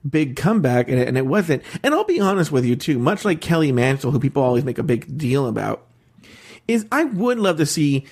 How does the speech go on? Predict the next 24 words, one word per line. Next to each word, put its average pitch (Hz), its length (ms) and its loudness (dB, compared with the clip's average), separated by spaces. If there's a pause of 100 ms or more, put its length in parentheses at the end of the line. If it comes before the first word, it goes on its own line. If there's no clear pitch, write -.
(720)
I'm 202 140 2
not 262 140 0
saying 254 100 0
that 208 80 2
they 190 80 2
would 185 100 2
have 143 60 2
redeemed 139 300 2
themselves, 123 320 0
'cause 147 80 0
I 180 80 2
actually 175 200 -2
have 147 200 -2
problems 131 400 0
with 139 80 -4
Pandora 151 340 0
Box. 160 240 -2
I 135 80 0
find 139 280 0
her 143 120 0
to 127 100 0
be 120 280 0
very 117 400 0
whiny. 139 960 0